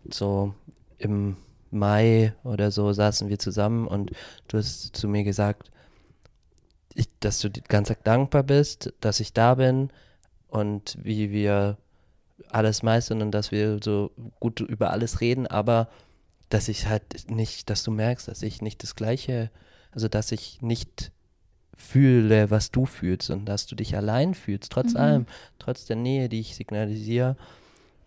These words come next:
Speaker 1: trotz der Empathie, ist es ein, ist es was, womit man zuerst mal allein ist und sich natürlich verbunden fühlt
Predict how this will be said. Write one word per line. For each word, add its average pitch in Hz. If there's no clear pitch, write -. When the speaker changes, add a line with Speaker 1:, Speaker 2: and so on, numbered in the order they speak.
Speaker 1:
trotz -
der 113
Empathie, 127
ist -
es -
ein, 101
ist -
es 117
was, 110
womit 107
man 104
zuerst -
mal 123
allein 110
ist 123
und 107
sich 104
natürlich 127
verbunden 107
fühlt 98